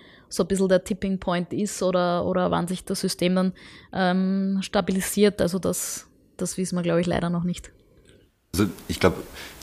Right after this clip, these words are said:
Speaker 2: ähm, mittelfristig kann man schon erwarten, dass die, äh, Rohstoffpreise sich auch wieder etwas entspannen. Und, ähm, das wirkt sich dann natürlich auch auf den, auf den Strompreis,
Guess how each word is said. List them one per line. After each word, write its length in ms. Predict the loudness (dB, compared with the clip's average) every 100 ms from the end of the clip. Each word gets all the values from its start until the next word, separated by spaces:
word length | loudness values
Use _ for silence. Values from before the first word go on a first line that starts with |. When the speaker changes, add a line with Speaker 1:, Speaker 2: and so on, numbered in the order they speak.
| -20 -6 2
Speaker 2:
ähm, 520 | 4 4 4 2 -2 -6 2
mittelfristig 640 | 2 2 0 0 2 0
kann 120 | 0
man 80 | 0
schon 180 | 0 0
erwarten, 400 | 2 0 -2 -4
dass 160 | -4
die, 180 | 0 2
äh, 240 | 2 2
Rohstoffpreise 1080 | 0 0 -2 -4 -6 -4 -8 -6 -2 -2 -2
sich 220 | -6 -4 -6
auch 140 | -2
wieder 220 | -2 0
etwas 320 | -2 -2 0
entspannen. 540 | 2 2 0 4 6 6 2 -12 -12 -14 -16 -2
Und, 800 | 4 6 6 6 4 2 -2 -8 -10 -20 -20 -20 _ -6 2
ähm, 420 | 6 6 4 2 2
das 220 | 2 4
wirkt 180 | 2 2
sich 120 | 4
dann 160 | 4
natürlich 440 | 4 2 0 2 2
auch 180 | 2 0
auf 160 | -2
den, 300 | -2 0 0
auf 140 | -2 -4
den 120 | -4
Strompreis, 840 | -2 -2 -2 -2 -2 0 0 -4